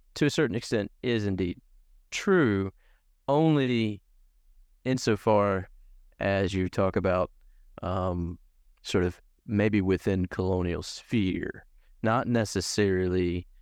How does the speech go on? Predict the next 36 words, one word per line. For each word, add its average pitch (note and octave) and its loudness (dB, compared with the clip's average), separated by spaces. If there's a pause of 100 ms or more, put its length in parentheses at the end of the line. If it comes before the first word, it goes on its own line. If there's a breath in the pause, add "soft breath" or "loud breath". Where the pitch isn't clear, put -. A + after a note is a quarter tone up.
(300)
uh, F2 -4
within F#2+ 2
that. F2 0
But F#2 0
if G2 0
you G#2 0
look D#3+ 2
at C3+ 2
Boston, F#2+ 0
New F2+ -2
York, E2+ -6
and E2+ -6
Philadelphia, E2+ -2 (400)
and G2 -2
you G2 0
start C3+ -4
to A2+ -2
dig G2 0
deeper G#2+ 0
into F#2+ -2
the F2 0
actual F2 -6
data, F2+ -4 (460)
you G#2 -2
start E3+ -2
to D#3+ -2
see D3 0
that C#3 -2
there's C3 -2
a B2 0
much C#3 -2
more, B2 4 (100)
um, G2 0
uh, - -8
cosmopolitan, G2 0 (920)
uh, D#2 -2